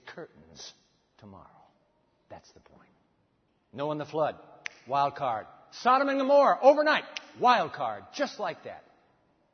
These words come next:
Overnight. September eleventh, two thousand one, just like that, wild card. Life forever on this planet has changed. We can never go back. In your dreams.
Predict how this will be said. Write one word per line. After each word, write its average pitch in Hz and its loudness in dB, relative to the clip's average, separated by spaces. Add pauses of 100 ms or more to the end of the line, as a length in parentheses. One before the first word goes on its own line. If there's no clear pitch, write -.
(120)
Overnight. 294 2 (1200)
September 160 -10
eleventh, 151 -4
two 156 -10
thousand 151 -6
one, 139 -8 (640)
just - -8
like 147 -10
that, 92 -18 (120)
wild 120 -8
card. 104 -10 (300)
Life 214 -2
forever 156 -6
on 143 -6
this 135 -16
planet 139 -14
has 127 -16
changed. 110 -18
We 175 -10
can 151 -16
never 214 -18
go 190 -18
back. 160 -18 (400)
In 254 -6
your 202 -6
dreams. 143 -16